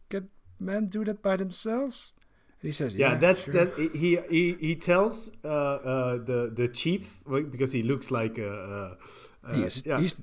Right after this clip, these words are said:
Speaker 1: yeah,
Speaker 2: the chief of
Speaker 1: yeah,
Speaker 2: that,
Speaker 1: he's
Speaker 2: uh,
Speaker 1: the elder,
Speaker 2: clan.
Speaker 1: yeah.
Speaker 2: Uh, uh, uh, that dinosaur, uh, um, makes the, the, you think it's, it's a good rule, but only if the men can throw their <laughs> mother-in-law in it.
Speaker 1: Yeah,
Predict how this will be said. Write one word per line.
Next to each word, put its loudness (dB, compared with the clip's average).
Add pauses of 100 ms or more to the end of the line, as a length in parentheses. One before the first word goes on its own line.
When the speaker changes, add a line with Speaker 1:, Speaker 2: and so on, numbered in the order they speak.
(140)
Speaker 1:
yeah, -2
Speaker 2:
the -4
chief -2
of -4
Speaker 1:
yeah, 0
Speaker 2:
that, -2 (100)
Speaker 1:
he's -2
Speaker 2:
uh, -2
Speaker 1:
the -4
elder, 2
Speaker 2:
clan. 0 (140)
Speaker 1:
yeah. -8
Speaker 2:
Uh, -6
uh, -2
uh, -2 (240)
that -4
dinosaur, 6
uh, 2 (140)
um, -2 (220)
makes 0
the, 2
the, 0 (540)
you -2
think 2
it's, -4 (160)
it's -4
a 0
good 6
rule, 6 (160)
but -4 (100)
only 10
if 0
the 0
men 2
can -4
throw 2
their 2
<laughs> -16
mother-in-law 0
in -2
it. -10
Speaker 1:
Yeah, 10